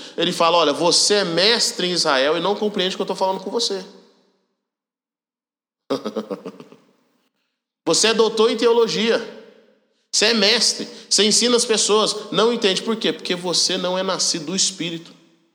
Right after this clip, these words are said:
A minha conversa, quem é bebê no reino espiritual entende.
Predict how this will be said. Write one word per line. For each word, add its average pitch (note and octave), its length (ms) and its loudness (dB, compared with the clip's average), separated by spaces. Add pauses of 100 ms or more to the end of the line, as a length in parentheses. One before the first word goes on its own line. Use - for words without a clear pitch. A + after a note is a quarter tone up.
(280)
A - 80 -6
minha D#3 200 0
conversa, C#3 580 0
quem G#3 380 -2
é F#3 60 2
bebê C#3 360 0
no B2+ 80 0
reino C3 200 -2
espiritual C#3+ 500 -2
entende. C#3+ 440 -8